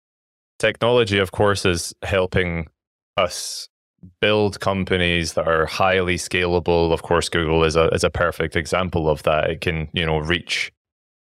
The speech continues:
such profitability and size in such a short period of time.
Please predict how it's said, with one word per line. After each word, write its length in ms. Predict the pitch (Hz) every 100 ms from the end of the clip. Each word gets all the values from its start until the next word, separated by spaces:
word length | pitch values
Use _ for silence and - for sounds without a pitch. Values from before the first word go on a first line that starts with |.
| _ _ -
such 480 | - 98 - - - _
profitability 960 | - 110 104 98 92 95 92 90 92 85
and 140 | 82
size 480 | - 90 90 87 76
in 140 | 80
such 240 | 78 85 -
a 60 |
short 340 | 85 87 85 76
period 400 | - 85 85 82
of 160 | 78
time. 480 | - 120 82 76 76